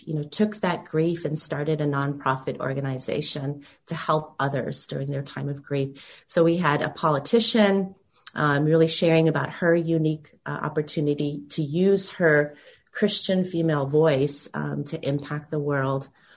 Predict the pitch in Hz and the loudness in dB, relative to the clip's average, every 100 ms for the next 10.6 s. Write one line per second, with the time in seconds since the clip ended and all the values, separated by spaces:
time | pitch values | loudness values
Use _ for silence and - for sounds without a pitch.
0 | _ _ - - - 170 139 143 147 143 | _ _ -10 -8 -8 -8 -4 -2 0 0
1 | 151 151 143 143 147 - 160 151 147 135 | 0 0 0 0 -2 -2 -4 -2 -2 -4
2 | - 143 139 - 139 147 143 - 143 139 | -4 -8 -8 -6 -6 -6 -8 -6 -2 -2
3 | 143 143 139 - 156 151 - 139 139 147 | -2 -6 -6 0 4 4 2 0 0 0
4 | 143 135 139 143 139 139 131 - - 143 | -2 -2 -2 -4 -6 -8 -8 -8 -6 -2
5 | 147 139 156 151 - - - 240 262 226 | 0 0 0 0 -4 -18 4 6 8 8
6 | 196 156 156 160 156 143 143 147 - 139 | 8 8 6 6 4 4 2 0 -2 0
7 | 143 160 - 175 - 170 165 156 160 165 | 0 -2 -4 -6 -2 2 4 6 8 8
8 | 175 170 170 - _ _ - - 180 175 | 6 4 0 -8 _ _ -16 2 6 6
9 | 180 170 165 160 165 160 - 151 139 135 | 6 8 8 8 6 -2 -8 -4 -2 -2
10 | - - 147 135 131 131 | -4 -4 -2 -2 -4 -6